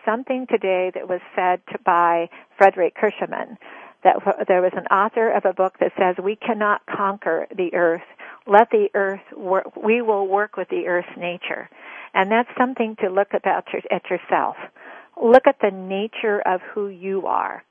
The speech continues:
Believe in that. And then in, take some time and listen. Turn off the radio, no music,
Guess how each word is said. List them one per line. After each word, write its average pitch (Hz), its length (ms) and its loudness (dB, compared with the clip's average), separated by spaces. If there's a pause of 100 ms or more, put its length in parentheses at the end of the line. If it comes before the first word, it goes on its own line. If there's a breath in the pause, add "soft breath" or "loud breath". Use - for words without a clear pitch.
(520 soft breath)
Believe 226 500 2 (120)
in 180 260 -4
that. 165 320 -4 (540 soft breath)
And 185 140 -2
then 180 240 -4
in, 202 220 -2 (140)
take 233 220 4
some 277 140 -4
time 180 440 -4
and 180 200 -12
listen. 185 540 -4 (480 soft breath)
Turn 180 200 0
off 240 220 4
the 269 100 4
radio, 196 580 0 (120)
no 208 280 2
music, 202 520 -4